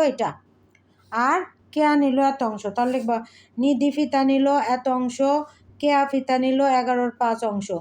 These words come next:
সুতরাং নিধি বেশি ফিতা নিল। এই যে আমরা জানি যে দুইটার হর কিন্তু এই যে এখানে হর এগারো, এখানেও হর এগারো, আর এখানে আছে ছয়, এখানে আছে পাঁচ, তাহলে বেশি কোনটা? এই যে এইটা। হর যদি একই হয় তাহলে লব যেটার বড় ওইটা বড় হবে। তাহলে এখানে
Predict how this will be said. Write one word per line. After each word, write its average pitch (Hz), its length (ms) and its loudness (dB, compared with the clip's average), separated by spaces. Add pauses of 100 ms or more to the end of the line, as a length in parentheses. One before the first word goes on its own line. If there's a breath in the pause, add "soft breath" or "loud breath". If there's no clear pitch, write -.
(320 soft breath)
সুতরাং 294 480 2 (100)
নিধি 269 340 2
বেশি 262 360 0
ফিতা 269 240 -2
নিল। 214 160 -2 (340 loud breath)
এই 269 140 0
যে 302 100 0
আমরা 285 320 2
জানি 294 320 2 (140)
যে 269 140 2 (540 loud breath)
দুইটার 285 360 0
হর 269 220 2
কিন্তু 277 280 0
এই 277 80 2
যে 254 120 -2
এখানে 285 260 0
হর 254 240 2
এগারো, 269 400 0
এখানেও 262 400 0
হর 233 200 -2
এগারো, 196 320 -2 (340 loud breath)
আর 247 100 0
এখানে 285 300 0
আছে 285 160 -2 (300)
ছয়, 285 240 2
এখানে 269 240 -2
আছে 269 160 -6
পাঁচ, 226 260 -2
তাহলে 262 260 0
বেশি 277 280 0
কোনটা? 294 360 0 (400 loud breath)
এই 269 220 0
যে 262 120 2
এইটা। 247 280 0 (300 loud breath)
হর 277 280 2
যদি 285 280 0
একই 277 260 -2
হয় 294 200 0
তাহলে 269 280 0
লব 247 280 0
যেটার 277 320 -2
বড় 285 180 0
ওইটা 247 200 -2
বড় 226 200 -2
হবে। 185 180 -2 (280 loud breath)
তাহলে 254 280 0
এখানে 277 280 0